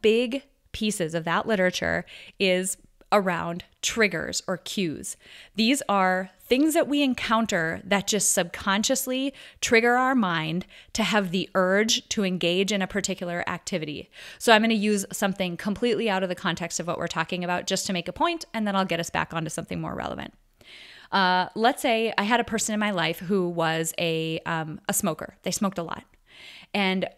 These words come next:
one cue of theirs was getting in their car. Every time she got in her car, she'd light a cigarette.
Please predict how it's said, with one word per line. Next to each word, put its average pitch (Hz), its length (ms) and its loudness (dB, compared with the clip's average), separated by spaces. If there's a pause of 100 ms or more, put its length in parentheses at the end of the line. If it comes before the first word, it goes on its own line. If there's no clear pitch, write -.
one 220 520 2
cue 339 380 0
of 175 180 -2
theirs 156 420 -2
was 190 200 -2
getting 190 360 0
in 180 120 0
their 170 160 -2
car. - 460 -8 (380)
Every 196 420 2
time 175 380 -6
she 175 220 -6
got 151 260 -6
in 185 120 -8
her 202 140 -8
car, 180 520 -8
she'd 180 260 -6
light 165 160 -6
a 165 40 -6
cigarette. - 500 -10